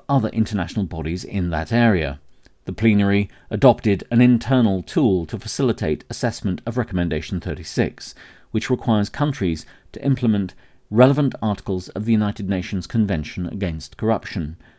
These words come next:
To improve the consistency of these assessments across the global network, fat F members were also updated on the progress of ongoing work on the misuse of citizenship and residency by investment schemes, which will also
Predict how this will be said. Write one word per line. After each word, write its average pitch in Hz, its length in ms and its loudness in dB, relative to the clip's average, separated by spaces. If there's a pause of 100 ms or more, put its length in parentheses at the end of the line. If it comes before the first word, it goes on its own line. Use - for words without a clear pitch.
(140)
To 110 80 0
improve 117 460 4
the 104 60 -4
consistency 107 680 -2
of 85 100 0
these 87 220 -2
assessments 95 520 -2
across - 240 -8
the - 80 -14
global 85 380 -2
network, 87 680 0 (760)
fat 156 280 4
F 113 200 0
members 85 360 -4
were - 160 -2 (140)
also 139 680 4 (600)
updated 76 600 -6 (100)
on 110 100 2
the 113 80 2
progress 98 640 0
of 87 140 -6
ongoing 73 480 0
work 76 360 -4 (460)
on 87 160 0
the 90 60 0
misuse 104 500 0
of 76 120 -10
citizenship 82 720 -8 (180)
and 98 320 -2
residency 76 640 -4 (280)
by 76 120 -4
investment 76 460 -6
schemes, 73 460 -8
which - 260 -8
will 127 220 -6
also 82 520 -4